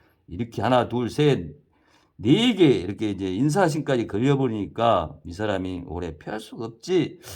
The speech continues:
어, 안 좋은 일이 자꾸 생기는 거예요. 그래서 이런 사람들은 그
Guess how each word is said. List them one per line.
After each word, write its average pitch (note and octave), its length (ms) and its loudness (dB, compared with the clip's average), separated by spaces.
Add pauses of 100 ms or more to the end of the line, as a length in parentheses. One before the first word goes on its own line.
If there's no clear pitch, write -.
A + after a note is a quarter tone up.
(260)
어, D#2 360 -6
안 F2 140 -6
좋은 G2 140 -4
일이 F2+ 280 -6 (100)
자꾸 - 240 -8
생기는 D3 480 -4
거예요. D#2 640 -10
그래서 D#2+ 440 -10 (540)
이런 G#2 240 -6
사람들은 F#2+ 920 -4
그 D#2+ 920 -10